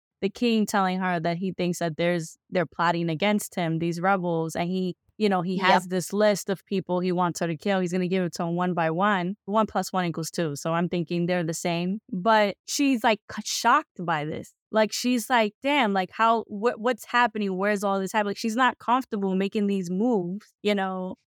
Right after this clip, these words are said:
Speaker 1: taking lives, not knowing, like, what are the politics, you know, where can I help or where do I, you know, where do I put my energy towards? I feel bad because at the same time, the king did tell her, like, "If I feel like you're fucking up, I'm gonna kill Nehemiah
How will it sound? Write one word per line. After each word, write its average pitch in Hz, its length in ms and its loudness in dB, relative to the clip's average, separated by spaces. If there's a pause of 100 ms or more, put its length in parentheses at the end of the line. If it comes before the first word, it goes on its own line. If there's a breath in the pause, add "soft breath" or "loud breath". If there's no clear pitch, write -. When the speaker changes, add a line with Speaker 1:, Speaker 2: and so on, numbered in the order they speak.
Speaker 1:
taking 233 380 0
lives, 208 500 2
not 214 220 2
knowing, 220 420 0
like, 185 160 -2
what 214 160 0
are 220 60 2
the 208 80 0
politics, 202 720 0
you 196 80 0
know, 185 140 2
where 190 180 0
can 196 200 -2
I 185 120 -2
help 185 460 0
or 175 160 -4
where 190 180 2
do 190 220 0
I, 185 80 0
you 208 240 -2
know, 196 240 -2 (160)
where 220 160 4
do 208 80 2
I 196 60 0
put 214 180 -2
my 190 120 2
energy 202 400 0
towards? 180 480 -4 (140)
I 226 120 2
feel 226 200 -4
bad 214 400 2
because 202 300 -4
at 185 100 -4
the 185 100 -6
same 208 300 -2
time, 214 460 0
the 175 80 -4
king 202 260 -2
did 202 180 0
tell 226 200 2
her, 190 100 4
like, 165 180 -2
"If 185 120 -4
I 180 80 -2
feel 240 340 -2
like 170 240 -2
you're 180 220 -2 (160)
fucking 220 280 0
up, 240 220 4 (160)
I'm 220 160 2
gonna 214 240 2
kill 214 200 -2
Nehemiah 185 500 -2